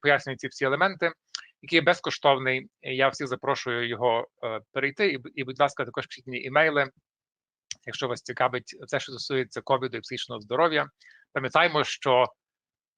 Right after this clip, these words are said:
наше психічне здоров'я складається з багатьох маленьких камінців, е, і його не можна зразу отримати цілого. Дуже дякую.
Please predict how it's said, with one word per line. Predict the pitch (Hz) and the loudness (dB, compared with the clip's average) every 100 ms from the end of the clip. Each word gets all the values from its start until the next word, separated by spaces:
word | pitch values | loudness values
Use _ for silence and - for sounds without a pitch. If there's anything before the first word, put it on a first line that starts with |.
| 139 | -2
наше | 143 160 | -2 -4
психічне | - 156 143 | -6 -6 -8
здоров'я | 113 139 156 | 0 0 0
складається | - 135 143 139 | -4 2 2 2
з | 120 | -4
багатьох | 120 131 170 147 | -4 2 0 2
маленьких | 135 135 127 | -2 -2 -10
камінців, | - 127 120 113 123 110 101 _ 226 - | -6 -6 -6 -8 -6 -8 -12 _ _ -4
е, | 117 113 117 _ | -2 0 -2 _
і | 143 123 | -12 -8
його | 120 139 | -4 -2
не | 131 | 0
можна | 131 120 123 | -2 -2 -6
зразу | 117 123 113 110 - - - - - | 0 0 0 -10 -10 -14 -18 -20 -20
отримати | - 123 117 113 | -8 -6 -6 -8
цілого. | - 107 - - _ _ - - - - _ _ | -8 -8 -10 -14 _ _ -20 -20 -20 -20 _ _
Дуже | 151 156 180 143 | -6 -2 0 0
дякую. | - - | -2 -6